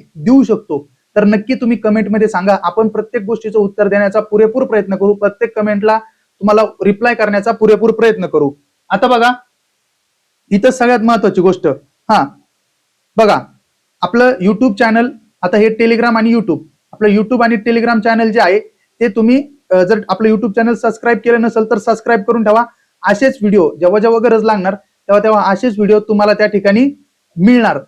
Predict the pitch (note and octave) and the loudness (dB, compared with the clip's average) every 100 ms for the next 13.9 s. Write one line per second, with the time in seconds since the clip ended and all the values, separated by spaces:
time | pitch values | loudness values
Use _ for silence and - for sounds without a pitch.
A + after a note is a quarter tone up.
0 | - G3 C4 F#3+ E3+ G3 F#3+ G#3+ A#3+ - | -6 -2 0 0 0 -2 0 0 -2 0
1 | G3+ B3+ A#3+ C4 B3 A3+ A3+ G3+ A3 A3 | 0 0 0 0 -2 -4 -4 -2 0 0
2 | G#3+ G#3 G3 A3+ A3+ F#3 G#3+ A3+ A3+ A3 | 0 -2 0 0 2 2 2 2 0 0
3 | G#3+ G#3 G#3 G3+ G#3+ A3 G#3+ G#3 A3 B3 | -2 0 -2 0 -2 -2 -2 -2 -2 -4
4 | B3 - G#3+ G3 A3 G#3+ G#3 _ _ _ | -8 -8 -12 -4 0 0 0 _ _ _
5 | E3+ F#3 A3+ A#3+ A#3+ - F#3+ A3 A3 B3+ | -10 -6 -2 -2 -2 -2 2 2 2 -2
6 | - G#3+ G#3 A3+ G#3+ G3+ A#3 A#3 G#3+ G#3+ | -2 -4 -2 -2 0 0 0 0 0 2
7 | F#3 F#3 _ _ - G#3+ A3+ G#3+ A#3 F#3 | 2 0 _ _ -6 -2 -2 -2 -4 -2
8 | G#3+ A3 A#3 G#3 A3 A3 A3 G#3+ G3+ F#3+ | -2 -2 -2 0 0 0 2 2 0 -2
9 | F#3+ _ _ _ - G#3 G3+ A3 A3 A3+ | -6 _ _ _ -2 -2 0 0 0 0
10 | G3+ G#3+ A3 - - - F3+ G#3 G3+ E3 | 2 0 0 -4 -6 -8 -2 -2 -2 -2
11 | G#3 A3 A3+ A#3+ - _ - A3 A#3+ A3 | -2 0 -2 -2 -4 _ -4 -2 0 0
12 | G#3+ A#3 A#3 G#3 A3 G#3 G#3 A3 A3 G#3+ | 0 0 0 0 0 0 0 -2 -2 0
13 | G#3 A3 A3 A3 G#3+ G#3+ G#3 F#3 | -2 -2 -2 -2 -2 -2 0 0